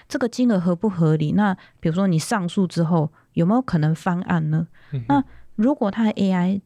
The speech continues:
Speaker 1: 能够创造一个让当事人信赖的系统，那可能因而会让很多民众查一查说，诶，呃，好像跟我这个情形，这个交通罚单翻案的几率很低，
Speaker 2: 嗯哼。
Speaker 1: 那我们就不要浪费时间在这边了。
Speaker 2: 嗯哼。
Speaker 1: 这样是不是就算是减少送员的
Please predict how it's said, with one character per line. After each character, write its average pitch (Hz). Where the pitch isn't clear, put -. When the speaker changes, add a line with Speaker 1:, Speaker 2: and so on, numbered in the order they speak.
Speaker 1:
能 185
够 196
创 220
造 196
一 180
个 151
让 180
当 175
事 -
人 151
信 180
赖 156
的 135
系 -
统， -
那 214
可 175
能 143
因 233
而 156
会 190
让 185
很 151
多 165
民 160
众 175
查 170
一 208
查 196
说， 202
诶， 240
呃， 160
好 147
像 202
跟 202
我 170
这 180
个 180
情 160
形， 156
这 190
个 175
交 180
通 190
罚 156
单 170
翻 175
案 175
的 -
几 156
率 160
很 139
低， 156
Speaker 2:
嗯 139
哼。 123
Speaker 1:
那 196
我 165
们 156
就 180
不 170
要 180
浪 180
费 170
时 147
间 147
在 151
这 -
边 127
了。 175
Speaker 2:
嗯 127
哼。 -
Speaker 1:
这 -
样 240
是 220
不 214
是 196
就 196
算 180
是 170
减 160
少 147
送 165
员 135
的 147